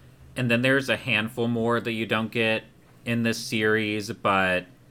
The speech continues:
it's essentially just some, like, people around town who he frequently talks to, and sometimes we'll get, like, the word on the street from type of deal. And beyond that, there's also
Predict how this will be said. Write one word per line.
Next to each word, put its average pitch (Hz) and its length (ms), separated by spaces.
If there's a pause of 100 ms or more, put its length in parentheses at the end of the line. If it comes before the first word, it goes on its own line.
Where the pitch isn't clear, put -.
(360)
it's 127 160
essentially 107 560
just 95 400
some, 95 180
like, 90 240
people 95 400
around 87 460
town 85 540
who 92 120
he 87 100
frequently 87 520
talks - 480
to, 82 600
and 85 220
sometimes 85 640
we'll 87 140
get, 85 300
like, 85 360
the 92 100
word 87 340
on 85 160
the 85 80
street 82 440
from 80 600
type 85 260
of 85 160
deal. 78 640 (480)
And 104 200
beyond 95 440
that, 85 360
there's 92 200
also 82 840